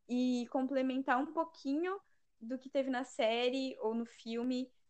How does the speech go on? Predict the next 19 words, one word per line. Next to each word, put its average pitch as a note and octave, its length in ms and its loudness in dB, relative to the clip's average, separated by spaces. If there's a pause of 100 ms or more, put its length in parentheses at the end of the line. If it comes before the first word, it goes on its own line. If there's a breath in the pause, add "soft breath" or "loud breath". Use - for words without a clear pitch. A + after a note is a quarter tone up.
(120)
e A#3+ 120 -4
emendar A#3+ 540 2
com C4 80 -2
o B3+ 60 0
que B3 120 -12
vai A#3+ 100 2
acontecer B3 840 2 (300)
na A#3 160 4
próxima A#3+ 680 2
obra. A#3+ 280 0 (360 loud breath)
E A3+ 60 4
acabou B3 440 6
que C4 340 -4 (760)
foi G4 480 4
uma F#4+ 180 4
coisa, E4+ 320 2
assim, E4 300 -2
bem D#4 300 4
básica. B3 760 6